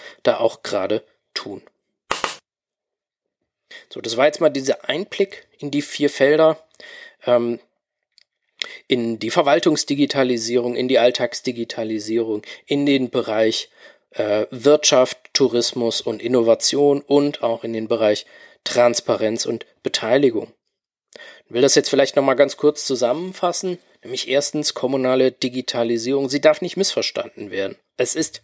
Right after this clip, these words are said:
kein Selbstzweck. Projekte, die umgesetzt werden oder die angegangen werden, weil wir müssen jetzt mal was Digitales machen, die gehen eigentlich immer schief. Denn im Mittelpunkt müssen immer die Menschen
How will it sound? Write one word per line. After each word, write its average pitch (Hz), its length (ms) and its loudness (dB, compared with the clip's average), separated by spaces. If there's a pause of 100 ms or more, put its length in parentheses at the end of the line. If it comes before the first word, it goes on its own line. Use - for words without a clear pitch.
kein 131 320 0 (120)
Selbstzweck. - 720 -6 (1500)
Projekte, 131 520 0
die 131 320 -4 (360)
umgesetzt 165 720 2
werden 151 260 0
oder 139 160 -2
die 127 140 -10
angegangen 143 580 -2
werden, 143 380 0
weil 139 260 2 (140)
wir 139 160 4
müssen 139 360 2
jetzt 151 280 2
mal 131 200 -4
was 120 220 2
Digitales 131 640 -4
machen, 107 380 -10 (440)
die 127 100 -6
gehen 147 220 4
eigentlich 143 640 0
immer 131 380 -2 (100)
schief. - 400 -4 (920)
Denn 127 120 2
im 143 100 4
Mittelpunkt 185 580 0
müssen 160 360 -2
immer 175 320 2
die - 120 -10
Menschen 139 540 -2